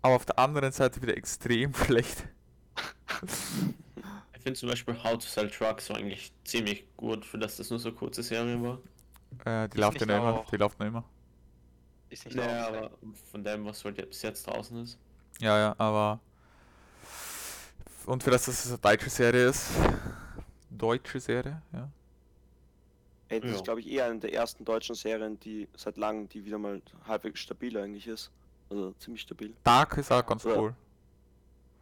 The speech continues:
Speaker 1: Falls ihr das kennt.
Speaker 3: Dark?
Speaker 1: Ja.
Speaker 3: Hast du mir mal erzählt davon?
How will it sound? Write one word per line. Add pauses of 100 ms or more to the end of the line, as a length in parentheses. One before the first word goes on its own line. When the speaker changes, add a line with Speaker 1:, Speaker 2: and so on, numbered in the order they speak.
(600)
Speaker 1:
Falls
ihr
das
kennt. (1080)
Speaker 3:
Dark? (240)
Speaker 1:
Ja. (1300)
Speaker 3:
Hast
du
mir
mal
erzählt
davon?